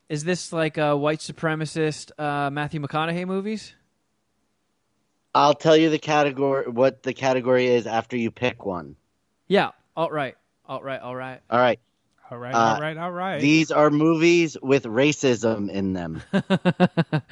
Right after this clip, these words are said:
Speaker 1: Fuck. I just gave Jeff a huge advantage.
Speaker 3: Yeah, I know all those movies, so.
Speaker 2: Uh, do you want one
Speaker 3: <laughs>
Speaker 2: from seventy-four, ninety-eight, or twenty twelve?
Speaker 3: Oh, I prefer, I prefer
Speaker 2: It's
Speaker 3: recent
Speaker 2: Kevin's
Speaker 3: racism.
Speaker 2: choice. He won the
Speaker 3: Oh,
Speaker 2: toss-up.
Speaker 3: yeah, that's right.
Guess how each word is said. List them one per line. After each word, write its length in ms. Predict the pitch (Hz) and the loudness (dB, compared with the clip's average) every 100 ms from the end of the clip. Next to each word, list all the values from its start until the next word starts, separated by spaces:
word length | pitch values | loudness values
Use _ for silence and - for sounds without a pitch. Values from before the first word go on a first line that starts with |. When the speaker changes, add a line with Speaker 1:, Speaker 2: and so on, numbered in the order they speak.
| 175 160 156 - _ | -14 -14 -20 -20 _
Speaker 1:
Fuck. 500 | - 226 214 175 - - _ _ - | 0 6 8 6 -2 -20 _ _ -4
I 80 | 156 | -4
just 140 | 165 | -2
gave 180 | 170 156 | -2 -2
Jeff 220 | 139 147 | 0 -2
a 40 | 135 | -2
huge 300 | 147 135 127 | -4 -4 -6
advantage. 520 | 127 123 113 110 - - | -8 -8 -8 -12 -18 -12
Speaker 3:
Yeah, 220 | 156 147 | -6 -2
I 140 | 139 170 | 0 0
know 180 | 165 | 0
all 200 | 151 156 | 0 0
those 180 | 139 135 | -2 -6
movies, 380 | 127 135 135 135 | -8 -8 -8 -8
so. 240 | 139 135 - _ _ - | -8 -10 -12 _ _ 2
Speaker 2:
Uh, 340 | 127 123 120 | 6 6 4
do 180 | 113 135 | 2 4
you 100 | 139 | 6
want 220 | 139 143 | 6 4
one 200 | 135 143 | 4 2
Speaker 3:
<laughs> 60 | 139 | 0
Speaker 2:
from 340 | 135 123 123 _ | 0 0 -2 _
seventy-four, 1400 | - - 143 127 _ 135 131 127 - 147 156 165 180 143 - | -12 0 0 0 _ -4 -2 -4 -2 2 6 6 4 2 -4
ninety-eight, 800 | 123 139 135 135 135 143 147 - | 0 0 0 0 2 2 0 -2
or 120 | 113 | -4
twenty 300 | - 131 127 | 0 0 0
twelve? 460 | 120 113 101 85 80 _ _ _ _ | 2 2 2 0 -10 _ _ _ _
Speaker 3:
Oh, 360 | 170 151 131 131 | 0 0 0 -6
I 140 | 160 160 | -4 -2
prefer, 560 | 147 139 156 139 127 - _ _ _ _ _ _ _ _ _ _ _ | -2 -4 -2 -2 -4 -10 _ _ _ _ _ _ _ _ _ _ _
I 80 | 175 | -2
prefer 260 | 175 147 151 | -2 2 4
Speaker 2:
It's 80 | 143 | 4
Speaker 3:
recent 260 | 156 151 | 2 2
Speaker 2:
Kevin's 260 | 151 131 147 | 0 0 -4
Speaker 3:
racism. 40 | |
Speaker 2:
choice. 320 | 131 156 131 - | 2 4 2 -2
He 260 | 139 135 | -12 -4
won 200 | 131 135 | 0 2
the 120 | 143 | 2
Speaker 3:
Oh, 40 | 131 | 0
Speaker 2:
toss-up. 500 | 127 123 113 95 90 | 2 0 0 -6 -6
Speaker 3:
yeah, 80 | 117 | -12
that's 140 | 120 | -20
right. 80 | 127 | -20